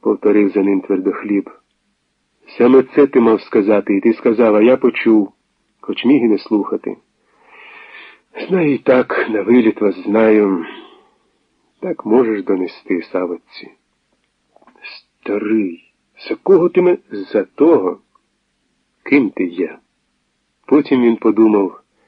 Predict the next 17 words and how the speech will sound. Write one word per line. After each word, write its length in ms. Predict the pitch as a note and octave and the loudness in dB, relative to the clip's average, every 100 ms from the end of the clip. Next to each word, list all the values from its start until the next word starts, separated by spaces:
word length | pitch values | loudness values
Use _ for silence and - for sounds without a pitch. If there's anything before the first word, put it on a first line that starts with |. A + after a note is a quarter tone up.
| _ _ _ _ _ _ _ _ _ - | _ _ _ _ _ _ _ _ _ -2
нещасні 540 | C3+ - F#3+ F#3+ G2+ | -2 0 -2 -2 -4
люди, 380 | G2+ A2 G2+ F2+ - - | 0 0 0 -4 -8 -6
і 40 | E3 | -4
Нечиталюк, 840 | A#2 - - - F#2+ E3+ D#3+ - | -4 -6 -8 -6 0 0 0 -8
і 60 | - | -14
Савочка 680 | - F3 D#3+ C#3+ - - A3 | -2 0 0 -2 -8 -6 -4
нещасні 760 | G3 - - F3+ D#3+ - D3+ | -4 -8 -8 -8 -6 -4 -4
і 180 | D3 B2+ | 0 2
одурілі 720 | B2 A2 A2+ A#2+ B2+ A2+ F#2+ E2 - _ _ _ - | 2 2 2 2 4 2 0 -4 -16 _ _ _ -8
від 240 | F#2+ G#2+ | -2 -2
власних 680 | G2+ F#2+ G#2+ A#2 - G2+ F#2+ | -2 -2 -2 -2 -4 -6 -6
хитрощів 840 | - - G#2+ - F2 - - G2 F2+ | -6 -2 -2 -4 -10 -10 -8 -8 -4
люди. 440 | G2 F#2+ F2 D#2+ _ _ _ _ _ _ _ _ _ | -2 -2 -4 -8 _ _ _ _ _ _ _ _ _
У 100 | C3 | 0
мене 280 | D#3 F#3 C#3+ | 2 2 2
є 100 | A#2+ | -2
Наталка 680 | G2 - F#2+ F#2 - F#2+ | -4 -6 -6 -6 -8 -18